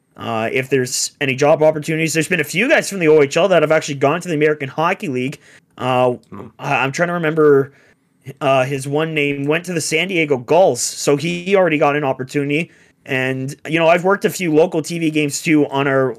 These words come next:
Speaker 1: local production, Eastlink T V. Um, and again, I'm broadcasting to an international audience at this point because I'm calling games on the radio and eventually T V. So, yeah, if anything comes along, I'm definitely going to,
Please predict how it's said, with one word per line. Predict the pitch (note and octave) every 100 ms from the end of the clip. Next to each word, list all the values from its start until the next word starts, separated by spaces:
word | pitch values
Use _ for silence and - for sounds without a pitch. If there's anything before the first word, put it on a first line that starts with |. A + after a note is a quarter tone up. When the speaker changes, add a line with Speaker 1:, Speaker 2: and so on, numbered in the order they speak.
| _
Speaker 1:
local | C#3+ D3+ D3 D#3+
production, | D3+ C#3+ C#3 C#3
Eastlink | C#3 D3+ - C#3 C#3
T | B2+
V. | C3+ D3 C#3+ - _ _ _ -
Um, | A#2+ B2 A#2+ A#2+ A#2+ A#2+ A2+ -
and | D3+
again, | D3 F3 D#3+
I'm | D3+
broadcasting | E3 G#3+ F#3+ E3 E3
to | D3+
an | C#3
international | D3+ F3 D#3 D3 C3
audience | C#3+ D#3 - E3
at |
this | E3 E3+
point | F3+ F#3+
because | E3+ D3+ C#3+
I'm | C#3
calling | C#3+ C#3+ C#3 C3 B2+ _ _ _
games | D3 D3 E3
on | D#3
the | C#3
radio | C3+ G3+ G3+ C#3+ A3 A3+ _ _ -
and | C#3 C3+ C3+
eventually | C#3 C3+ C3 C3+
T | C3+ D3
V. | C#3 A#3+ D#3 _ _ -
So, | - C#3 C3 A#2+ - _ _
yeah, | - G#3+ D3+
if | D#3
anything | F3 A#3 G3 - _ _ _ F3 E3
comes | E3+ F3+ E3
along, | D3+ C#3 D#3 G3+
I'm | - C#3+ C#3
definitely | C#3 E3 F3 E3 C#3+
going | C#3+ D3+ D3+
to, | D3 D3 C3